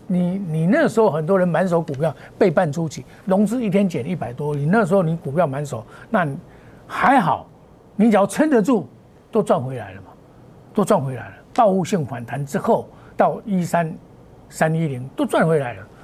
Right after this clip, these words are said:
而且创新高。所以买股票哦，这个成就才重要，你知道？你不是说哦，我有钱拢来买股票就赢，不见得。尤其像这种盘势，涨的加速，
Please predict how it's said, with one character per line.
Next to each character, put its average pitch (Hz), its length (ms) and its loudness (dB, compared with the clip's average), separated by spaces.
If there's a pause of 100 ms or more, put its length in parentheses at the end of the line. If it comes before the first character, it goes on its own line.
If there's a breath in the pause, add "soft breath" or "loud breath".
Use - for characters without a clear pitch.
而 208 100 4
且 175 80 0
创 185 240 0
新 156 220 -4
高。 131 200 0 (560 loud breath)
所 320 180 2
以 233 140 0 (120)
买 269 160 2
股 196 180 -6
票 180 220 2
哦， 123 160 -8 (120)
这 185 100 -10
个 147 100 -8
成 170 280 0
就 190 160 2
才 180 120 2
重 123 260 -8
要， 110 180 -12
你 135 100 -6
知 147 80 0
道？ 139 160 -2 (260 loud breath)
你 247 120 4
不 180 120 2
是 - 20 0
说 202 160 0
哦， 202 280 -2
我 254 160 0
有 156 100 -4
钱 156 200 -6
拢 226 140 4
来 170 80 0
买 196 180 4
股 214 180 2
票 151 140 -2
就 127 120 -6
赢， 120 340 -10
不 165 60 -8
见 151 300 -2
得。 110 140 -8 (1120 loud breath)
尤 226 160 4
其 185 160 0
像 180 240 0
这 - 100 0
种 135 200 -4
盘 139 220 -6
势， 147 220 -8 (340 loud breath)
涨 170 220 2
的 180 100 2
加 233 260 2
速， 180 260 -4